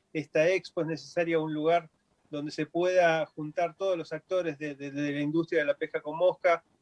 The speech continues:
desde proveedores, eh, fabricantes, distribuidores, guías, agencias de viaje, lodges, alojamientos, eh, porque realmente,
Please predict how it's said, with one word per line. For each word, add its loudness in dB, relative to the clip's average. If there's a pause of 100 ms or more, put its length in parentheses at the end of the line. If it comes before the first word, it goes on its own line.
(160)
desde -6
proveedores, 2
eh, -6 (100)
fabricantes, 0
distribuidores, 0
guías, 0 (180)
agencias -2
de -4
viaje, 0
lodges, -2
alojamientos, -2 (420)
eh, -2 (120)
porque 0
realmente, 2